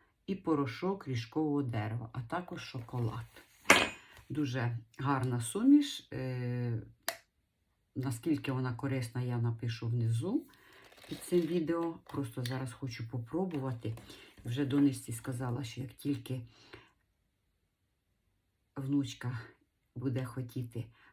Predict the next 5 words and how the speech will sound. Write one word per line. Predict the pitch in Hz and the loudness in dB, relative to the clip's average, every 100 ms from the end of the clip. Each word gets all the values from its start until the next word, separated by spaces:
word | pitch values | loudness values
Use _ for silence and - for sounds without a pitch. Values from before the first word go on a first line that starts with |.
| - | -20
солоденько, | - 123 120 139 190 262 254 117 | -8 -2 0 0 0 -2 -2 -4
то | 117 | -2
ти | 117 - | -4 -2
їй | 220 185 131 123 147 190 - _ _ _ _ | -2 0 0 0 -2 -4 -6 _ _ _ _
даєш | 113 127 135 190 214 - - | -4 -2 -2 -2 -4 -12 -16